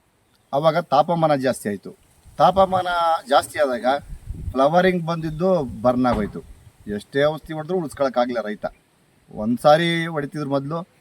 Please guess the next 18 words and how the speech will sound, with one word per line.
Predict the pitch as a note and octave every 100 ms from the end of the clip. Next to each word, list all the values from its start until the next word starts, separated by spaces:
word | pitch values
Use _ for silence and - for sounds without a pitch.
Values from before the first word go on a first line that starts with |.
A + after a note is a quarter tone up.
| _ A2
ಈಗ | B2+ C#3
ನಾಲ್ಕು | B2 A2+ C#3+ -
ಸಾರಿ | D3
ಐದು | C#3+ C3+
ಸಾರಿ | C3+
ಹೊಡೆದ್ರೂ | B2+ A#2+ D#3
ಉಳ್-, | E3+ C3 A2+ G2+ - - A#2+
ಬ-, | A#2 A2 G#2 G#2 G2+
ಬೆಳೆ | A2+ B2+
ತಗೊಳಕ್ಕಾಗಲಿಲ್ಲ. | A#2 A#2 G#2+ G#2 G2+ F2+ - - - - _ - - - - -
ಅದೇನಾಯ್ತು, | C3 D#3+ A3 G#3+ G3 G3 G3 F3 D#3
ಈ | D#3
ಪ್ರಕೃತಿ | C#3 F3 E3+ F#3+ G3+
ತಾಪಮಾನ | E3+ E3 F#3 G#3 G3+
ಜಾಸ್ತಿ | G3+ G3 F#3 F#3+
ಆದಾಗ | F#3 F#3 F#3+ F#3 F3 D3+ C#3+
ಅದು | C#3+ C#3+ C#3+ C#3+
ಸ್-, | B2+